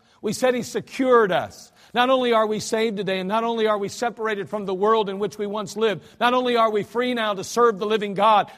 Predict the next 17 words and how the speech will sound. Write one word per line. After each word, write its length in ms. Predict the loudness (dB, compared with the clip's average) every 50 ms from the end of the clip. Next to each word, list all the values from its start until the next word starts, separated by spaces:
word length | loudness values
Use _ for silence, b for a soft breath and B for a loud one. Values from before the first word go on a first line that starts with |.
| B
not 120 | -4 -2 -2
only 200 | -2 -2 -2 -2
do 40 |
we 120 | -2 0 2
have 180 | 2 2 0
the 60 | -2 -4
power 340 | -2 0 0 2 0 0
and 100 | -2 -4
the 60 | -8 -6
presence 420 | -2 -2 -2 -2 -2 -6 -10 -10 B B B
of 80 | 0 2
the 120 | 4 4
Holy 200 | 6 4 4 2
Spirit 400 | -2 -8 -6 -4 0 0 0 0
to 80 | 0 -2
enable 400 | 0 2 2 2 2 2 0 0
us 220 | 0 0 -2 -8